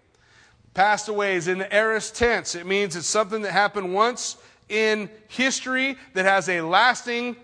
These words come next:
effect. Old things are passed away. They're gone. "Behold, all things have become new." That's in the perfect tense.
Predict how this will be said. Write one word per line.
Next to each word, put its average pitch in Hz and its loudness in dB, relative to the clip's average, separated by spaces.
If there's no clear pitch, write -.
effect. 175 -2
Old 226 2
things 240 0
are 160 2
passed 190 2
away. 165 0
They're 160 0
gone. 139 0
"Behold, 180 2
all 220 2
things 156 -4
have 147 -4
become 147 -6
new." 139 -6
That's 170 -2
in 160 -8
the 131 -12
perfect 156 -6
tense. 113 -14